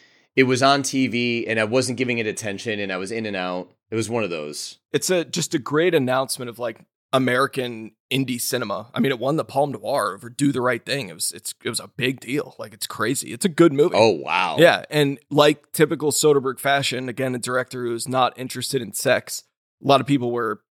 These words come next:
Speaker 2: a little bummed out, I think, to find out that the main thing in that movie are the last two things of the title, certainly not the first. And I love that. <laughs> I love him for that. I love that he did that. It's so good.
Speaker 1: <laughs>
Speaker 2: Any other general thoughts on Soderbergh here?
Speaker 1: Uh, just go see some of his stuff, like,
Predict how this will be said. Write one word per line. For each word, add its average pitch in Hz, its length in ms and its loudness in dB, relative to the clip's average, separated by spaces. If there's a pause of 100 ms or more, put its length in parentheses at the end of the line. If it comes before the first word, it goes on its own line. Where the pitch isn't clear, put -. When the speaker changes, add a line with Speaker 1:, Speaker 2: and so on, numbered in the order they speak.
(200)
Speaker 2:
a 127 40 -2
little 147 160 6
bummed 143 300 2
out, 131 280 2
I 117 60 -8
think, 127 200 -8
to 127 60 -14
find 131 300 -2
out 123 220 -2
that 123 140 -10
the 107 320 -6 (580)
main 147 260 6
thing 165 280 2
in 131 80 0
that 127 180 0
movie 127 380 0
are 123 260 2
the 127 100 -8
last 139 280 0
two 117 100 -6
things 110 280 -8
of 107 60 -16
the 110 60 -16
title, 113 360 -4
certainly - 460 -4
not 113 160 -2
the 143 60 -12
first. - 440 -6
And 117 200 -6
I 131 140 2
love 120 420 -2
that. - 260 -2
<laughs> - 40 -4
I 147 100 6
love 143 300 6
him 139 160 -4
for 135 140 -6
that. 107 240 -4
I 123 40 -4
love 135 240 0
that 131 100 -4
he 123 100 -2
did 107 160 -8
that. 90 240 -8
It's - 120 -14
so 127 160 -4
good. 101 260 -12 (200)
Speaker 1:
<laughs> - 160 -10
Speaker 2:
Any 156 340 2
other 190 260 6
general 185 420 4
thoughts 196 380 4
on 196 140 -4
Soderbergh 196 520 2
here? 208 300 2 (140)
Speaker 1:
Uh, 113 60 -6
just 131 340 -2
go 160 220 8
see 165 500 -2
some 139 300 -2
of 135 100 0
his 131 340 -2
stuff, 139 500 -2
like, 101 300 -4